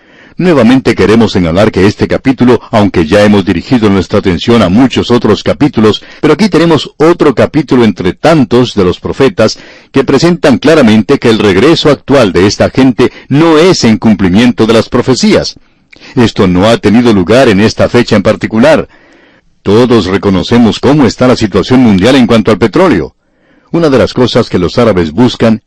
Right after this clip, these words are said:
es que se les dé de nuevo la ciudad de Jerusalén. Y no podemos decir, por tanto, que Jerusalén se encuentra totalmente en las manos de Israel y que la tienen en este instante,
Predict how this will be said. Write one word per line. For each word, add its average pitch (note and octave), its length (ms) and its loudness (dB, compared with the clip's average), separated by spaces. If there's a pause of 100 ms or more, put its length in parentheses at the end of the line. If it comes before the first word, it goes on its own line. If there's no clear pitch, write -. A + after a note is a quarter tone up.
(140)
es C3+ 160 0
que B2+ 100 -2
se A2+ 140 -2
les F2+ 180 -2
dé A#2 160 2
de G#2+ 140 2
nuevo C3+ 420 0
la A#2 140 2
ciudad G2+ 280 -2
de G2+ 140 -2
Jerusalén. A2 640 -2 (680)
Y G2+ 120 0
no B2 120 2
podemos A#2+ 340 2
decir, G#2+ 380 -2
por A#2+ 160 -2
tanto, B2 440 0 (180)
que B2 140 0
Jerusalén A2 500 0
se A2+ 80 -4
encuentra G#2+ 460 0
totalmente A2+ 680 0
en G#2 80 0
las E2+ 200 -2
manos G2 320 0
de F2 100 0
Israel F2 540 0 (180)
y B2+ 100 0
que B2 120 0
la G2 100 2
tienen B2 320 0
en G2 100 2
este A2 220 0
instante, A2+ 560 0